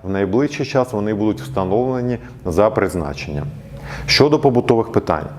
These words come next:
Наразі ведуться роботи з капітального ремонту частини проспекту Незалежності, а саме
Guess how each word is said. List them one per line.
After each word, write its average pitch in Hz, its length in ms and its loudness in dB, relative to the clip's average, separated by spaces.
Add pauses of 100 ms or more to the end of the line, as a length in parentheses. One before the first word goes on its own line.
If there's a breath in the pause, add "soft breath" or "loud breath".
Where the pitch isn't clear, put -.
(260 loud breath)
Наразі 131 320 4
ведуться 123 360 4
роботи 107 380 2
з - 60 -14
капітального 127 580 0
ремонту 107 380 -2
частини 113 580 0
проспекту 107 600 -2
Незалежності, 98 840 -2
а 101 100 4
саме 82 360 -4